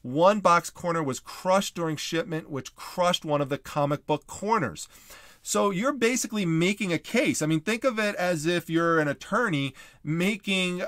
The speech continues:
an argument to a jury. I mean, that's essentially what you're doing. You're putting the photographic evidence out there. You're putting the date. You're put-, you're putting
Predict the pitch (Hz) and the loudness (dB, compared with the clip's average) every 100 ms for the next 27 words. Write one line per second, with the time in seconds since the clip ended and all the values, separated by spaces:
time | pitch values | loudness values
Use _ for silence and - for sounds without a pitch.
0 | - 156 160 160 190 170 165 160 175 170 | -4 -2 0 4 4 4 -2 -2 0 0
1 | 123 147 196 110 113 151 185 208 - 147 | 0 0 0 0 -2 0 0 0 -4 -2
2 | 220 254 240 208 156 202 196 156 202 202 | 0 -2 0 0 0 0 0 0 0 -2
3 | 123 123 175 175 131 - 151 127 139 135 | -2 -2 -2 -2 -4 -2 -2 0 2 2
4 | 131 - 202 208 196 196 190 185 185 175 | 0 -4 -2 0 -2 -2 0 0 0 0
5 | 165 139 151 131 127 127 175 180 185 151 | 0 0 -4 -6 -6 -6 -4 -4 -2 -6
6 | - 165 - 151 - 185 165 | -4 -6 -4 -6 -6 -4 -4